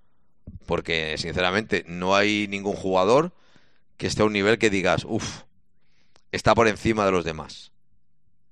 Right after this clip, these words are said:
Vamos arriba. Expósito. Expósito no es un jugador de banda. Ya no está bien.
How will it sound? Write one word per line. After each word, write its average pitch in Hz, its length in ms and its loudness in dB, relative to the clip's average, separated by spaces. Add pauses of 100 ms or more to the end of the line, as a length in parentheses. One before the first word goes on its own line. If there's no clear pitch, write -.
(2750)
Vamos 139 260 6
arriba. 90 440 2 (2750)
Expósito. 113 640 0 (280)
Expósito - 480 0
no 117 460 0 (380)
es 104 160 -2
un 104 100 -8
jugador 90 360 0
de 80 80 -4
banda. 101 360 -4 (1400)
Ya 143 260 6
no 165 60 4
está 147 220 6
bien. 80 320 -4